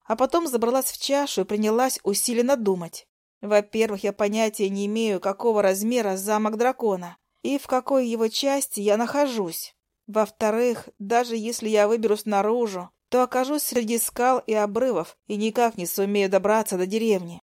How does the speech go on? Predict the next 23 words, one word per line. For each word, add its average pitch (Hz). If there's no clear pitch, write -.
В-третьих, 202
я 214
никуда 269
не 220
уйду 220
отсюда 208
без 285
Зака. 190
Это, 202
пожалуй, 202
самое 196
главное. 185
Некромант 220
прав. 233
Нужно 202
заставить 196
старого 202
ящера 196
устроить 214
мне 190
экскурсию 185
по 202
замку. 190